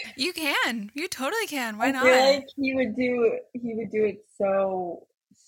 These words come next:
Speaker 2: so well. Um,
Speaker 1: I wanna see it.
Speaker 2: Yeah.
Speaker 1: Pedro Pascal is Mister Darcy? Please.
Speaker 2: And then maybe, I really like Yara, I'm gonna butcher her last name.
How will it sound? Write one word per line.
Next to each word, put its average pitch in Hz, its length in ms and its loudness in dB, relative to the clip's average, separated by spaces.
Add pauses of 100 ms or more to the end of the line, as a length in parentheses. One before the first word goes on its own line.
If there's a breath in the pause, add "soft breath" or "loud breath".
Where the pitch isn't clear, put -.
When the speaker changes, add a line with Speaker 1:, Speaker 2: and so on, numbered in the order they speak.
Speaker 2:
so 175 320 -4
well. - 540 0 (520)
Um, 180 580 -6 (220)
Speaker 1:
I 208 160 -4
wanna 370 180 -4
see 185 260 2
it. 269 280 -4 (220)
Speaker 2:
Yeah. 185 540 -2
Speaker 1:
Pedro 262 260 -10
Pascal 277 360 -2
is 254 120 -6
Mister 240 200 -2
Darcy? 285 640 -4 (420)
Please. 233 680 -2
Speaker 2:
And 220 220 -6
then 208 480 -4 (440)
maybe, 254 640 -4 (140)
I 226 100 0
really 302 520 -2
like 214 320 2 (340)
Yara, 202 800 0 (680)
I'm 214 260 -6 (320)
gonna 202 160 0
butcher 180 360 -6
her 208 140 -2
last - 340 -10
name. 208 360 -12